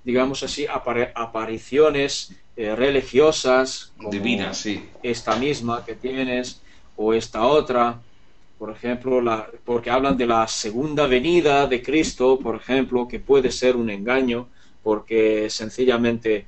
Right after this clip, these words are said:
Speaker 1: son imágenes, incluso podrían transmitir, eh,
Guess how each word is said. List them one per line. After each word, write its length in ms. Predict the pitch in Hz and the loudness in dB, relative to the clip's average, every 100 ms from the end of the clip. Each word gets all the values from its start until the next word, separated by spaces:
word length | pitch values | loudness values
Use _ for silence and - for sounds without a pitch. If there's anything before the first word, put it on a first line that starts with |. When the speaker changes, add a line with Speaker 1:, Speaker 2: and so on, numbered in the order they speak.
| - | -14
Speaker 1:
son 220 | - 143 | -6 -2
imágenes, 680 | 143 139 156 - 113 113 - | 0 2 0 0 -4 -4 -6
incluso 880 | - 139 131 170 196 196 - 156 165 - - - | -8 -8 -4 6 8 8 4 2 2 -4 -20 -4
podrían 480 | 120 117 127 139 135 | 0 2 4 2 0
transmitir, 840 | 127 123 117 113 101 120 131 131 - - - | -2 -4 -2 -6 -2 4 6 4 -2 -20 -12
eh, 500 | 113 110 107 107 104 | -2 0 0 0 -2